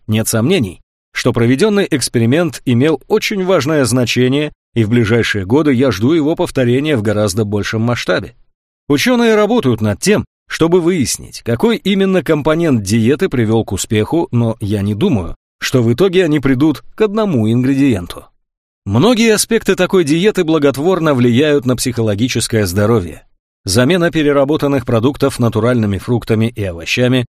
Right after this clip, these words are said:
успокаивает иммунную систему. А это уменьшает воспаление, базовую причину многих депрессий. Полезные продукты могут снизить и симптомы протекающего кишечника – уменьшить количество токсичных Л П С, попадающих в кровь.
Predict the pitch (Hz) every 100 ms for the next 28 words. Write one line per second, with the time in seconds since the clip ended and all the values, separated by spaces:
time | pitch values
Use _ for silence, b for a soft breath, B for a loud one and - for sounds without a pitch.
0 | _ - 120 107 104 113 127 131 120 110
1 | 127 123 117 107 - 143 107 - _ _
2 | _ - 117 175 202 185 180 - 175 170
3 | 170 - 185 160 139 135 131 123 _ -
4 | 98 110 98 135 151 127 110 113 131 117
5 | 101 107 95 95 120 143 - - - _
6 | _ _ _ - 170 220 208 202 190 190
7 | 226 156 175 170 156 - 170 151 165 -
8 | 170 147 160 147 - 185 180 135 113 101
9 | 127 139 127 131 120 - - 160 - 92
10 | - - _ _ - 101 107 123 170 139
11 | 117 113 117 123 120 117 101 131 123 120
12 | 113 - 120 107 87 120 135 - - 110
13 | 90 107 104 - - - 151 123